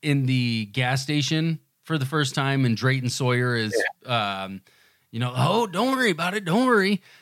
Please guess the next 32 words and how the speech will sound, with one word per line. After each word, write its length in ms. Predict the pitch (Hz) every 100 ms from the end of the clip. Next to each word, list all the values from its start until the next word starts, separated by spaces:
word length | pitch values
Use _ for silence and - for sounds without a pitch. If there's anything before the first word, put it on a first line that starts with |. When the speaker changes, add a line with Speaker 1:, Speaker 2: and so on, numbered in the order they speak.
| _
Speaker 1:
Just, 240 | 156 -
uh, 40 | 165
I'm 320 | 135 135 214
gonna, 200 | 214 170
I'm 140 | 165
gonna," 120 | 208 202
and 200 | 165 165
you 80 | 139
see 160 | 185
him 140 | 170 139
grabbing 340 | 131 139 139
the 60 | 131
broom 380 | 110 135 147 143
and 80 |
the 60 | 117
thing, 280 | - 143 143
and 140 | 131
you 60 | 127
see 180 | 135 208
the 100 | 135
panic 540 | - 139 160 135 -
in 120 | 123
her 140 | 113 107
face. 360 | 120 107 98
Like, 100 | 104
she 240 | 110 - 226
plays 400 | - 147 139 131
panic 460 | - 131 131 131
and 120 | 123 107
scared 340 | - 123 113
so 160 | 104 113
well. 480 | 98 120 143 104